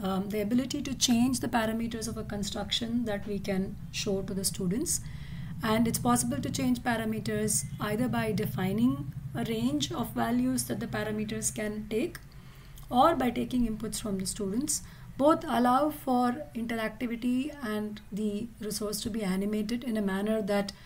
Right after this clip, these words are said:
the object properties can be explored, and there can be a discussion on that in the classroom. Sliders and input boxes are two features that allow us to bring this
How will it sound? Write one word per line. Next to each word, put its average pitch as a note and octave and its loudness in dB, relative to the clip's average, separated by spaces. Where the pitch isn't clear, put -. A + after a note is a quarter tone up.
the G3+ 0
object G#3 0
properties G3+ -4
can F#3 0
be F#3+ 0
explored, G3 -2
and A3+ 0
there A#3 2
can A3 -4
be A3 -4
a A3 -2
discussion F#3+ -2
on F3+ 2
that F3 -2
in F#3+ 0
the F3+ 2
classroom. F#3 -2
Sliders D#4 6
and B3+ 6
input B3 6
boxes B3+ 0
are B3 2
two C#4+ -2
features B3 0
that G#3 0
allow G#3+ 2
us G#3+ 2
to G3+ -2
bring G#3+ 0
this G#3 0